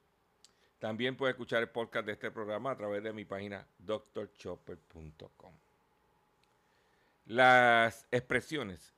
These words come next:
sí, las expresiones que estaré emitiendo durante el programa de hoy,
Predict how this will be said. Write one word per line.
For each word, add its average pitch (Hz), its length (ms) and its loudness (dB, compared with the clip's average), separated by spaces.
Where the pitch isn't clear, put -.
sí, 139 300 -6
las 101 140 0
expresiones 117 480 -10
que 113 60 -8
estaré 104 280 -4
emitiendo 110 500 -10
durante 101 320 -10
el 87 60 -16
programa 101 420 -10
de 95 220 -10
hoy, 123 420 -6